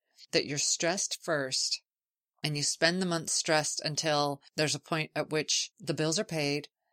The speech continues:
and you're okay? And then you have a couple days free from stress before a new month starts again. You're stressed all over again." When if you just look behind you, everything always works out and you've got tons of proof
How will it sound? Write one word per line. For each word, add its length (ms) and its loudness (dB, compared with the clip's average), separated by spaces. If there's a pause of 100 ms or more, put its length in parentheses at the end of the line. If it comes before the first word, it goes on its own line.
(200)
and 120 -4
you're 180 -2
okay? 400 -4 (720)
And 160 -2
then 100 -2
you 100 -2
have 220 0
a 40 -6
couple 340 -2
days 480 2 (100)
free 360 0
from 240 -2
stress 400 0
before 340 -4
a 40 -4
new 140 0
month 220 0
starts 380 -2
again. 400 -2 (180)
You're 180 -2
stressed 560 0 (140)
all 240 6
over 300 0
again." 380 -4 (520)
When 440 2
if 160 -4
you 100 -2
just 300 -2
look 220 -4
behind 400 -2
you, 340 -2 (320)
everything 300 -4
always 280 -6
works 200 -4
out 200 -4 (480)
and 120 2
you've 120 -4
got 160 0 (100)
tons 320 0
of 80 -6
proof 200 -6